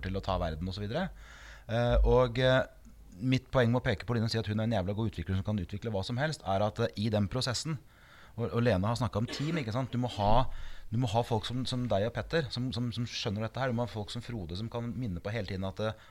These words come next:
«Hei, det er noen som skal ansettes, det er det som er det viktige mennesket her.» Eh, og så må man lage systemer ut fra det, og så må man ut av siloene sine og tenke at,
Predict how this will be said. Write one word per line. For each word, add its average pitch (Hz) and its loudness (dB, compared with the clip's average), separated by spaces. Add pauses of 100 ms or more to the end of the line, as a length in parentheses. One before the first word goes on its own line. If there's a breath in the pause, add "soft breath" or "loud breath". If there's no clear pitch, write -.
(120)
«Hei, 123 0 (420 soft breath)
det 101 -2
er - 2
noen 110 -2
som 98 -4
skal - -8
ansettes, 85 -10
det 120 -4
er 101 -8
det 92 -2
som 110 -6
er 117 -6
det 117 -8
viktige 104 -8
mennesket 98 -6
her.» 151 0 (500 loud breath)
Eh, 117 2
og 113 -2
så - 0
må 143 2
man 131 4
lage 101 4
systemer 101 -4
ut 95 -8
fra 110 -4
det, 165 2 (100)
og 156 -2
så 139 -2
må 131 0
man 135 0 (120)
ut 113 -2
av 117 -2
siloene 92 -2
sine 127 0 (500 loud breath)
og 127 2
tenke 104 0
at, - -6